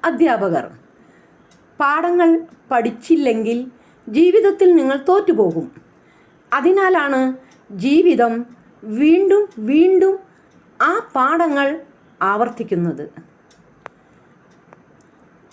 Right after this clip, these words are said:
എല്ലാവർക്കും നല്ലൊരു ദിവസം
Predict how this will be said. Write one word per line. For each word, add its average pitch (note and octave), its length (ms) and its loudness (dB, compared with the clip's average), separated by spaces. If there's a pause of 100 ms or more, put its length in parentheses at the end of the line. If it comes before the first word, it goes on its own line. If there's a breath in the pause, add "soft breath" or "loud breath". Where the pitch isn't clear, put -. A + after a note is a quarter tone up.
(240)
എല്ലാവർക്കും A3 540 -2 (720)
നല്ലൊരു B3+ 460 -2 (400)
ദിവസം G#3+ 420 -4